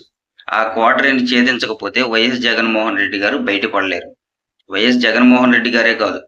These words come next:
ప్రతి నాయకుడి దగ్గర కూడా, ప్రతి ఒక్క వ్యక్తి దగ్గర కూడా, రాజకీయ నాయకుడి దగ్గర గాని, ఇంకా వ్యాపారస్తుల దగ్గర గాని కొంతమంది ఉంటారు. వాళ్ళని ప్రజల దగ్గరికి చేర్చనివ్వరు.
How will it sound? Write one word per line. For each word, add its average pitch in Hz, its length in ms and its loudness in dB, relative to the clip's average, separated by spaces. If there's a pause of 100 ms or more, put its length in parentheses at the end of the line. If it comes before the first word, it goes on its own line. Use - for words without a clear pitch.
(140)
ప్రతి 113 280 -2
నాయకుడి 123 500 4
దగ్గర 120 320 2
కూడా, 110 280 0 (380)
ప్రతి 110 280 -2
ఒక్క 107 280 -4
వ్యక్తి 104 320 -2
దగ్గర 123 300 0
కూడా, 107 300 0 (180)
రాజకీయ 104 380 -2
నాయకుడి 104 400 0
దగ్గర 98 300 -6
గాని, 101 280 -2 (580)
ఇంకా 117 180 -2
వ్యాపారస్తుల 107 680 0
దగ్గర 101 240 -4
గాని 107 260 -2
కొంతమంది 120 500 0
ఉంటారు. 117 360 -2 (640)
వాళ్ళని 110 320 0
ప్రజల 110 280 0
దగ్గరికి 120 520 -6
చేర్చనివ్వరు. 110 540 -2